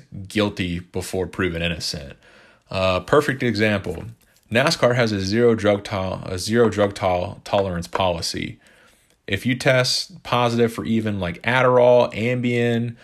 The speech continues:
um, sleep medication, anything like that, you're automatically indefinitely suspended by the sanctioning body. nascar also has a zero, uh, policy,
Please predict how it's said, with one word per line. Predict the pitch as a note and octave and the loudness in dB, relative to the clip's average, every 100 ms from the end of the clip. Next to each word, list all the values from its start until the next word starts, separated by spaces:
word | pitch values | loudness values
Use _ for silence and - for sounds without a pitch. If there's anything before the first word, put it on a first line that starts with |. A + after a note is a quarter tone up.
| - _ _ - | -20 _ _ -10
um, | F#2+ F#2 F2 E2+ | -4 -2 -2 -4
sleep | - C3 B2+ | -2 -2 0
medication, | A#2+ A2+ A#2 A2 A2 | 0 0 0 0 -2
anything | G#2+ A#2 A#2+ | -4 -4 -2
like | A2 G#2 - | -2 -2 2
that, | G#2+ | 2
you're | G#2+ - - | 2 0 4
automatically | A2+ B2 A#2 A2+ G#2+ - G2+ - | 6 6 4 0 0 -2 -4 -4
indefinitely | G#2+ G#2 G2+ G2+ F#2 F#2 | -2 2 2 0 -6 -6
suspended | - - F#2+ F2+ | -6 -8 -6 -4
by | F2 | -4
the | E2+ | -4
sanctioning | - F2 - E2+ | -4 -6 -6 -8
body. | F2 E2 E2 E2 - - - - - | -8 -10 -12 -14 -18 -20 -20 -10 -2
nascar | A2 A#2+ B2 G#2 | 0 2 2 2
also | A#2 B2 | 2 2
has | A#2 A2 | 2 2
a | - A2 | 0 -2
zero, | F#2+ G2 A2+ A#2 A#2 A#2+ A#2+ C3 | -2 0 2 4 4 2 -4 -10
uh, | G2+ G2 F#2+ | -6 -2 -2
policy, | F#2+ - A2+ A2+ G#2+ - G#2 G#2 G#2 | -2 -2 2 2 2 -2 -2 -2 -6